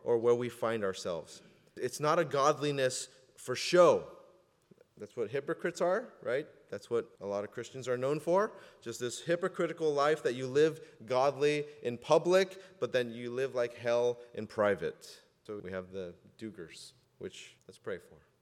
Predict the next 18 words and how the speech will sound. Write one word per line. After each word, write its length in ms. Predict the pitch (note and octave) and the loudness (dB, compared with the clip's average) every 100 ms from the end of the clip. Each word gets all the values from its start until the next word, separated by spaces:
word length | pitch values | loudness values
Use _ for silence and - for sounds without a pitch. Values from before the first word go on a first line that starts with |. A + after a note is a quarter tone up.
| _ _ _ _ _ _ _ _ _ _ _ _ _ - | _ _ _ _ _ _ _ _ _ _ _ _ _ -4
And 200 | C#3 C3 | -4 4
godliness 600 | D3+ F3+ G3 G3+ G3+ - | 6 6 6 4 2 0
with 180 | D3 | 0
brotherly 460 | A#2+ D3 D3+ D3+ D3+ | 4 4 6 2 2
affection. 600 | D3 - A2+ - C3+ F3+ | 0 0 -2 -2 -6 -4
So 240 | - C#3 | -2 -2
that's 280 | C3+ C#3 C#3 | 0 -2 -2
the 320 | C3+ C3+ A#2+ - - | -2 0 -2 -6 -6
fraternal 800 | C#3+ C3+ - E3 E3 D3+ C3 C3 | -2 -2 2 4 4 4 2 0
affection, 540 | A#2+ - A#2+ - C3+ C#3+ | -2 0 0 0 -6 -4
right? 180 | C#3 | -4
The 80 | A#2 | -4
brotherly 560 | - C3 C3+ C#3+ C3+ C3 | -4 2 4 4 2 0
love, 320 | B2 B2+ B2 | 0 0 -2
kindness. 480 | - B2 C3 C#3 - - - | -4 -4 -2 -6 -8 -16 -6
And 180 | - C#3+ | -2 0
brotherly 540 | C3 D3+ D#3+ E3+ E3 | 6 6 8 4 2
love, 420 | D#3+ D3+ D3+ D3+ | 4 6 6 4